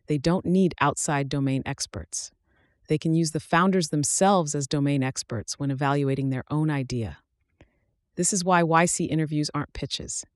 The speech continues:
To give as many founders as possible a chance to get funded, we made interviews as short as we could, ten minutes.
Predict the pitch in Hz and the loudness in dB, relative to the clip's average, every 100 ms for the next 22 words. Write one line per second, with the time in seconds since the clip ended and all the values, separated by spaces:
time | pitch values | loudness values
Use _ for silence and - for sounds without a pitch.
0 | _ _ _ _ - - 151 165 151 160 | _ _ _ _ -14 -4 0 2 2 4
1 | 180 220 - 185 185 180 165 - - 180 | 6 4 4 2 2 0 -2 -4 0 2
2 | - 160 151 - 160 156 - 151 - - | 2 -2 -2 -2 -2 -2 -2 -4 -4 -2
3 | 135 143 185 - _ _ _ - 170 180 | -2 -2 -6 -10 _ _ _ -2 2 4
4 | 190 - 175 170 147 143 143 139 131 - | 4 4 0 0 0 -4 -4 -4 -2 0
5 | 175 175 - 143 147 139 - 123 - _ | 2 0 0 -6 -6 -8 -6 -6 -6 _
6 | _ _ - 170 156 135 101 _ - - | _ _ -6 0 2 0 -2 _ -16 -14